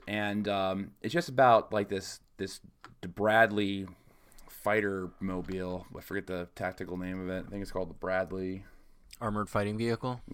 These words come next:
Speaker 1: Yeah, the Bradley armored fighter, fighter vehicle, and it ends up being kind of, like, a piece of shit. But it, it, it's, but the way that the M I C is structured and the way the deals that are in place, it ends up being just incredibly expensive. And,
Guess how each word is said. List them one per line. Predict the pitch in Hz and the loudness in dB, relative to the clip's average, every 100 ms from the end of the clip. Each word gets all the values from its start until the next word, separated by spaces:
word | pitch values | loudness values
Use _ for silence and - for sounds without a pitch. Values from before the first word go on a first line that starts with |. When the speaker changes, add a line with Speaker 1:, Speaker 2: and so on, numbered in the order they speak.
| - 101 | -10 -4
Speaker 1:
Yeah, | 110 90 | 0 0
the | 90 | -2
Bradley | 90 104 107 104 - | 0 2 2 2 -2
armored | 98 98 87 - | -2 -2 -4 -6
fighter, | - 92 92 - - | -4 -2 -2 -6 -4
fighter | 98 95 | -2 -2
vehicle, | 87 90 85 90 90 87 | -4 -6 -6 -4 -2 -2
and | 90 | -4
it | |
ends | 73 98 92 | -4 -4 -4
up | 92 - | -6 -6
being | 92 90 87 - - | -6 -6 -8 -10 -14
kind | - 104 95 | -8 -6 -4
of, | |
like, | 92 | -6
a | 90 | -8
piece | - 95 - | -4 -6 -4
of | |
shit. | - 95 92 - - - - - - - - | -4 0 0 -2 -6 -8 -6 -6 -8 -8 -4
But | 98 - | -2 -2
it, | 101 | -2
it, | 95 - | -2 0
it's, | - - 185 - - - - - - - - - - 113 | -2 -2 -6 -10 -12 -14 -18 -16 -18 -20 -20 -20 -6 -2
but | 107 | -2
the | 104 | -4
way | 107 113 113 113 | 2 4 4 2
that | 101 92 | 0 -2
the | - | -4
M | 101 101 | -2 -2
I | 95 | -4
C | - 104 98 | -4 -4 -2
is | 92 | -2
structured | - 95 - 101 95 | -2 -4 0 2 2
and | |
the | 95 | -2
way | 95 | -4
the | 95 | -4
deals | 98 98 95 | -4 -2 -2
that | 95 92 | -2 -2
are | 90 | -4
in | 90 | -6
place, | - 95 90 90 | -4 -4 -4 -4
it | 87 | -6
ends | 90 | -6
up | 92 - | -8 -10
being | 87 87 | -10 -10
just | 87 | -10
incredibly | 87 - - 90 90 82 78 | -12 -8 -2 -2 -2 -6 -8
expensive. | - 82 80 76 73 73 | -10 -10 -8 -10 -10 -12
And, | 76 | -14